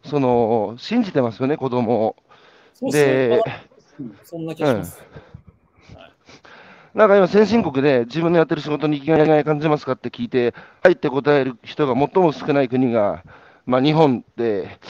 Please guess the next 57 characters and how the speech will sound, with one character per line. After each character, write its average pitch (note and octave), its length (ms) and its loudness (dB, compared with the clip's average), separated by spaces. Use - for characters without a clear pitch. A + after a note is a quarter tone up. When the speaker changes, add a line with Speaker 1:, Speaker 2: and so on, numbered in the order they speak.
Speaker 1:
い C#3 40 -4
う C#3+ 60 -4
こ D3 60 -2
と B2 80 -4
に B2+ 40 2
な D#3 80 4
っ - 40 -18
て B2+ 100 -10
ま F#2+ 100 -6
す - 100 -16
け A2 100 -10
ど、 A#2 320 -2
Speaker 2:
う C3 40 -16
ん。 A#2 140 -16
Speaker 1:
そ F#3 160 -2
れ A3 60 2
っ - 20 -6
て G#3 160 0
自 F3+ 160 -2
分 G3 100 -2
の G3+ 120 2
人 G3 180 0
生 F3 160 0
の C3 280 0
舵 C#3+ 260 -2
を C3+ 40 0
自 B2 160 -8
分 C3 120 0
で C3 80 2
握 C3+ 240 0
っ - 40 -14
て C3+ 120 -2
な D3 120 4
い？ E3 100 -6
あ C#3 200 2
の、 A2+ 320 2
<laughs> C#3+ 120 -8
自 D#3+ 120 -2
分 E3+ 180 2
で、 E3 240 2
<clears throat> - 840 2
そ C#3+ 100 -2
の、 C3 280 2
誰 G#3 200 8
の G3+ 100 8
人 D#3+ 180 -2
生 D3+ 160 -4
生 - 20 -4
き - 80 -18
て D3 100 -2
る C3 80 -2
ん A2+ 40 -4
だ A#2+ 100 0
っ - 20 -8
て - 100 -10
話 A#2 360 -6
で、 G#2 440 0